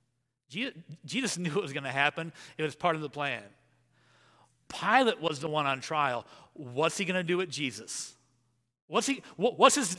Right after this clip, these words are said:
what's his verdict? What's he gonna do with Jesus? And I, I wanna tell you today, this is what I really want you to get is today, we're the one on trial. As we look at Jesus, as we look at this trial of Jesus, what are you going to do with Jesus?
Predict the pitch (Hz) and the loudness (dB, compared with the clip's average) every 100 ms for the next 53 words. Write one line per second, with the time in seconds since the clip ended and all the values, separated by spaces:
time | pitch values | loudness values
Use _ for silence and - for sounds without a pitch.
0 | - - 262 254 220 180 - 165 156 247 | -2 6 6 6 2 -2 -8 -6 10 10
1 | 208 135 175 247 269 262 233 175 254 220 | 10 6 4 2 4 4 4 6 8 8
2 | 165 233 247 165 247 208 190 190 - - | 6 0 0 -2 -4 -2 -2 -2 -12 0
3 | 190 254 196 214 190 220 214 233 190 160 | 4 4 4 2 4 4 4 2 0 2
4 | 247 196 165 151 151 214 170 156 151 - | 2 0 0 -2 4 4 4 0 -4 -10
5 | - - _ _ - 156 185 202 117 156 | -18 -20 _ _ -6 -2 -2 -2 -4 -6
6 | 185 _ _ _ _ 135 139 160 131 120 | -10 _ _ _ _ -10 -8 -6 -6 -8
7 | 101 123 98 92 - _ _ _ _ _ | -10 -12 -14 -16 -20 _ _ _ _ _
8 | _ - - - 175 156 185 226 285 214 | _ -20 -14 2 2 4 6 6 6 2
9 | 185 165 139 220 - 156 156 202 214 190 | 2 2 2 0 0 -2 0 2 2 2
10 | 175 - 196 202 175 202 180 165 - - | -2 4 4 6 2 0 -2 -4 -8 -18
11 | - - 147 139 180 294 254 214 330 320 | -20 -16 -12 2 8 10 8 10 8 10
12 | 262 190 175 151 123 143 110 120 - - | 6 6 4 2 0 -4 -4 -10 -10 -10